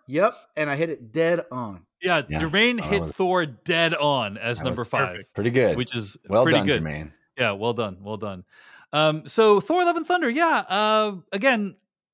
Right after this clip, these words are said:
Speaker 2: didn't, didn't love this movie, and at the same time, it still did really well. Any movie that makes over three hundred million domestic is not a failure, you know. Um, so solid movie, but it didn't. I don't think it felt as essential, honestly, to me,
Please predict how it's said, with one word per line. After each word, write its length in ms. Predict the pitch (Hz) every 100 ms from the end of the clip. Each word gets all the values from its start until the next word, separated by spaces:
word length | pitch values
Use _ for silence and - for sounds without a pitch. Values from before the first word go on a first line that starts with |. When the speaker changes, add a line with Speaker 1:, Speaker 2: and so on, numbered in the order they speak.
| _ 143
Speaker 2:
didn't, 360 | 247 302 190
didn't 220 | 214 311
love 180 | 254 269
this 180 | 285 -
movie, 400 | 294 277 294 285
and 580 | 196 190 185 180 175 156 _ _ -
at 120 | 170
the 60 | 185
same 260 | 220 220
time, 320 | 202 202 185 175
it 140 | 156
still 320 | - - 180
did 420 | 139 160 147 113 - _
really 260 | 123 151 147
well. 180 | 143 113
Any 140 | 170
movie 160 | 196 196
that 100 | 175
makes 160 | 160 165
over 120 | 147
three 140 | 147
hundred 100 | 147 139
million 220 | 127 120
domestic 460 | 113 113 - 101 -
is 160 | 107
not 160 | 120 110
a 40 |
failure, 420 | - 92 87 92 _
you 80 | 104
know. 160 | 107 107 _ _ _ -
Um, 440 | 117 117 110 110 -
so 600 | - 127 120 117 113 104 _ _
solid 340 | - 196 214 190
movie, 220 | 180 175
but 160 | 151 139
it 80 |
didn't. 280 | 147 170 160 _ _ _ _
I 60 | 175
don't 140 | 226
think 120 | 294
it 100 | 214
felt 280 | - 180 175
as 240 | 151 151 131
essential, 720 | 135 - 139 147 - 226 226
honestly, 500 | 202 226 226 240 233 -
to 120 | - 180
me, 340 | 196 269 240